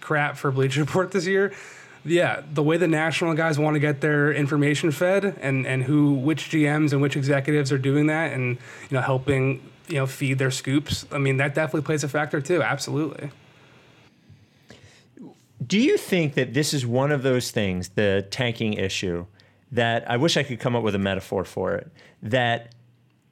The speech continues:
Speaker 2: everybody in the league offices and everybody in the teams knows there's nothing they can, they will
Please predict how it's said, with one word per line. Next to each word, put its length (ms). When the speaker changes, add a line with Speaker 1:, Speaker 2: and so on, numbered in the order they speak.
Speaker 2:
everybody 580
in 80
the 100
league 300
offices 600
and 160
everybody 420
in 80
the 80
teams 460
knows 460
there's 260
nothing 720
they 160
can, 260
they 180
will 220